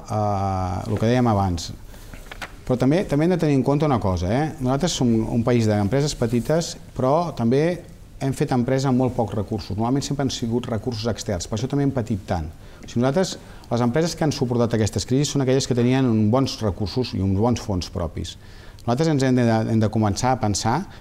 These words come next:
que sí que és veritat que és important l'autoocupació, però també hem de pensar aquestes empreses que tinguin més base i més solidesa. Per què? Perquè és que si no, quan arriben moments de dificultats com poden ser els de l'accés al crèdit, realment de seguida no, no, no,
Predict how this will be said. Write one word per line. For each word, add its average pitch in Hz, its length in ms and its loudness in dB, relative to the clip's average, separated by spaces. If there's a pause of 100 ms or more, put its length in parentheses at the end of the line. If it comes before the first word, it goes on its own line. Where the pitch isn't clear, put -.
que 95 80 -2
sí - 160 -2
que 160 80 4
és 131 80 2
veritat 117 480 2
que 110 80 -2
és 95 80 -2
important 104 560 0
l'autoocupació, 95 800 0 (320)
però 104 100 0
també 117 160 4
hem 135 80 4
de 127 80 4
pensar 120 300 0
aquestes 123 260 -2
empreses 123 540 0 (260)
que - 160 -2
tinguin 127 240 6
més 117 240 4
base 117 380 2 (100)
i 117 80 0
més 110 240 4
solidesa. 95 560 0
Per 104 80 -2
què? 143 160 0 (480)
Perquè 107 160 -2
és 113 80 0
que - 100 0
si 113 140 0
no, 135 160 2
quan 127 160 2
arriben 131 240 2
moments 127 240 2
de 117 60 4
dificultats 107 500 0
com 101 160 0
poden 113 240 0
ser 104 140 -2
els 92 100 0
de 98 80 2
l'accés 117 240 -2
al 110 160 0
crèdit, 120 320 2 (320)
realment 110 640 4
de 101 80 0
seguida 110 400 2
no, 107 300 2 (320)
no, 110 240 2 (100)
no, 113 120 2